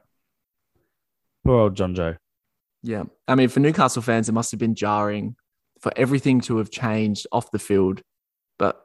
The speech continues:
Speaker 2: for nothing to have changed on the field. And so for that, have fun.
Speaker 1: That's what I mean. Like, just, let's all just not get carried away yet. Let's wait till they've got some money in the bank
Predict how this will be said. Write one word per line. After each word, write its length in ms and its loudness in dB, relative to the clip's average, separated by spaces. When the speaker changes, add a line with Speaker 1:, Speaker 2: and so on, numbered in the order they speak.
Speaker 2:
for 180 0
nothing 340 2
to 100 -4
have 100 -4
changed 300 -4
on 140 -2
the 80 -6
field. 340 -8
And 100 0
so 160 -2
for 120 -6
that, 320 2
have 180 -4
fun. 360 0
Speaker 1:
That's 180 4
what 80 8
I 40 6
mean. 380 0
Like, 220 2
just, 300 -2
let's 240 4
all 140 8
just 240 0
not 140 2
get 200 -2
carried 240 2
away 400 -2
yet. 380 -4
Let's 180 -2
wait 240 4
till 120 0
they've 200 -2
got 200 0
some 220 -2
money 220 -2
in 120 -6
the 60 -8
bank 380 -6